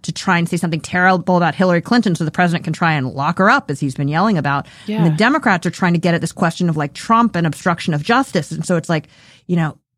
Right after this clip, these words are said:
Speaker 1: he's gonna try and defend the righteousness of his decision in both instances,
Speaker 2: Hmm.
Speaker 1: but they cut in very different directions.
Speaker 2: That is definitely what makes the place he finds himself in history most fascinating.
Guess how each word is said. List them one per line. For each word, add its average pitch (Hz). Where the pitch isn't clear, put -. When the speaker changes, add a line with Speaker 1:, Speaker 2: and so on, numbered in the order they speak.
Speaker 1:
he's 220
gonna 247
try 208
and 185
defend 214
the 165
righteousness 190
of 170
his 180
decision 180
in 196
both 254
instances, 190
Speaker 2:
Hmm. 175
Speaker 1:
but 180
they 175
cut -
in 170
very 160
different 131
directions. -
Speaker 2:
That 202
is 175
definitely 214
what 180
makes 165
the 180
place 170
he 175
finds 160
himself 156
in 165
history 165
most 160
fascinating. 160